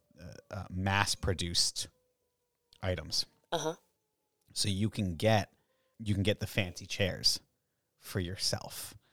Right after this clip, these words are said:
Speaker 1: uh, because it has gone from a single chair that was
Speaker 2: Ah.
Speaker 1: entirely carved by Samuel McIntyre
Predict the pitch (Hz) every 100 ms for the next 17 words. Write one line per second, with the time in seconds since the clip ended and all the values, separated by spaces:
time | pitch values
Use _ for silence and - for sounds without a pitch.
0 | _ _ _ 92 85 85 87 95 90 90
1 | 90 85 82 90 90 - 92 87 95 -
2 | 107 101 92 90 - 110 85 78 - -
3 | 147 147 165 - 95 95 92 - 110 104
4 | 107 104 - 120 117 117 107 - 117 117
5 | 117 127 120 101 92 85